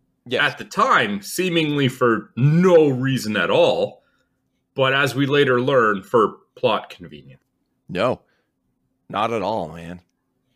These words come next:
Speaker 1: There, it, we would like to think it's for plot convenience, but he doesn't need to be left there for the information he provides.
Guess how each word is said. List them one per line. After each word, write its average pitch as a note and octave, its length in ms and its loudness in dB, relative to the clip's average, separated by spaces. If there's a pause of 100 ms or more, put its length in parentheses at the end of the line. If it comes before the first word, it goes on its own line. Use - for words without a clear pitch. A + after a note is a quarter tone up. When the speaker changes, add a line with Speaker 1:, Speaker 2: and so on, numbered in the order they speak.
(120)
Speaker 1:
There, C#3 180 -6 (1000)
it, A#2+ 100 -16 (840)
we F3+ 140 0
would A3+ 120 2
like A3+ 180 0
to F3 80 -4
think G#3 240 -2
it's E3+ 120 -2
for A#2+ 100 -6
plot G2+ 260 -6
convenience, F2+ 640 -8 (560)
but C3 200 -6
he E3+ 200 -8
doesn't D#3 420 -2 (460)
need C3+ 260 -2
to B2 100 -6
be A#2+ 160 -4
left A2+ 300 -4
there E2+ 260 -6
for G#2+ 160 -8
the G#2+ 140 -6
information G#2+ 560 -6
he G2+ 140 -6
provides. F2+ 600 -8